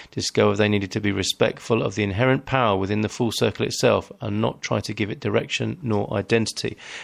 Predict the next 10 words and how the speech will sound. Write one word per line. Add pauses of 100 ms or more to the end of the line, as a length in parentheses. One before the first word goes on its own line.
but
rather
stand
back
and
allow
it
to
develop
organically